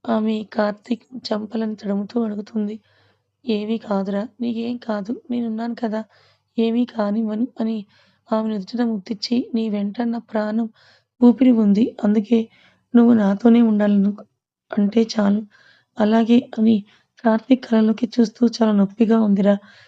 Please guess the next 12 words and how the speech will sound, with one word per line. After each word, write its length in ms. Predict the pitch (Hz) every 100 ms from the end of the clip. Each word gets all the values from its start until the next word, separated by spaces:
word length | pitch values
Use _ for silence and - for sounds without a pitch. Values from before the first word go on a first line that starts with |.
| _ _
అని 180 | 233 226
అతని 260 | 220 226 226
షర్ట్‌ని 440 | - 214 208 233 220
గుప్పెట్లో 420 | 214 208 220 254
పెట్టుకొని 420 | 262 - - 220
లాగుతుంది. 540 | 208 208 196 - 214 220 _ _ _ _ _
ఆమె 260 | 233 226 226
బలానికో 560 | 202 202 214 214 202 240
భయానికో 540 | 208 208 214 208 - 202 - _ _ _ _
ఒక 160 | 240 233 220 202 _ _ _ -
బటన్ 380 | 214 220 262 247 233
ఊడిపోతుంది. 760 | 214 226 220 220 - 214 202